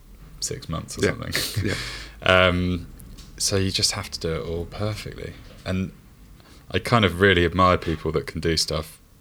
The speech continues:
Speaker 1: not like that, <laughs> 'cause it's also quite
Speaker 2: <laughs>
Speaker 1: nice just to get it out there and get it done.
Speaker 2: How, how does a story begin? I mean, t-, t-, take, for instance, and we were talking about,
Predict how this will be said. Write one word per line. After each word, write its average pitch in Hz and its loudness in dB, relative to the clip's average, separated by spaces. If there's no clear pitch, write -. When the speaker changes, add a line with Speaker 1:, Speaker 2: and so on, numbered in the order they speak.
Speaker 1:
not 85 -2
like - -4
that, - -8
<laughs> - -20
'cause - 4
it's 156 8
also 143 10
quite 117 6
Speaker 2:
<laughs> 107 6
Speaker 1:
nice - 2
just - 0
to - -10
get 85 2
it 82 6
out 92 6
there 82 6
and 80 -2
get 98 10
it - 4
done. 80 4
Speaker 2:
How, 139 4
how 147 6
does 123 2
a 117 0
story 107 2
begin? 98 0
I 90 0
mean, 95 0
t-, - -8
t-, - -8
take, 135 4
for 123 4
instance, 98 0
and 101 4
we 107 4
were 101 4
talking 107 4
about, 92 4